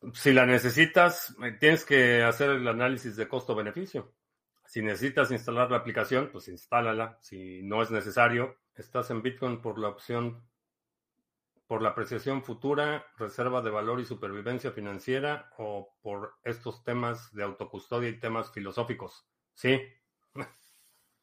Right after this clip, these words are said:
Todas las anteriores,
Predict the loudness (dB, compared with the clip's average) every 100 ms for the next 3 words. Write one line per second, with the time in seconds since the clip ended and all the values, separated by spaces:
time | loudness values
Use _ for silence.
0 | _ _ _ _ _ _ _ -20 _ 4
1 | 8 8 8 6 4 4 4 6 6 4
2 | -2 -12